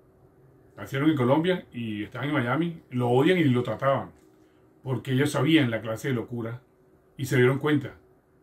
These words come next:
que era mentira todo lo que él hablaba y todo lo que él decía, porque era incoherente. Una cosa que yo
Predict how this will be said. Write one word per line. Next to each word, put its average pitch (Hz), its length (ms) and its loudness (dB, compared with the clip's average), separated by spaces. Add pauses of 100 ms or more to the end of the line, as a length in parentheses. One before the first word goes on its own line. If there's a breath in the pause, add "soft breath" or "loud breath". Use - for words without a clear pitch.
(140)
que 117 220 -8
era 127 120 -2
mentira 139 540 2 (920)
todo 131 200 0
lo 135 120 0
que 120 100 -8
él 120 80 -4
hablaba 123 380 0
y - 40 -8
todo 127 140 -8
lo 120 100 -4
que 120 80 -6
él 113 60 -4
decía, 127 320 -2
porque 117 180 -6
era 120 80 -2
incoherente. 127 580 -2 (520 soft breath)
Una 156 140 0
cosa 175 240 4
que 151 120 2
yo 131 360 2